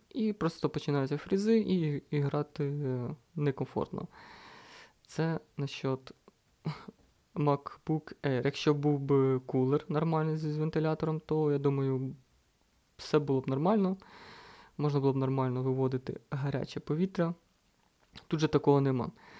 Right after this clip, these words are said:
Е, і грати, в принципі, можна. Час, два, дальше починає тротлить.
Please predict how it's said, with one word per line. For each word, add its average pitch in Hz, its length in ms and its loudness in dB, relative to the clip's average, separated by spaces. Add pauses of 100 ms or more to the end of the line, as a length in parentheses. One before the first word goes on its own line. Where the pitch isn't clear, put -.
(540)
Е, 139 160 0 (140)
і 147 60 -2
грати, 185 340 2
в - 60 -2
принципі, 190 360 2
можна. 143 380 0 (500)
Час, 190 360 2
два, 170 360 2 (120)
дальше 151 340 0
починає 143 380 -2
тротлить. 190 600 -2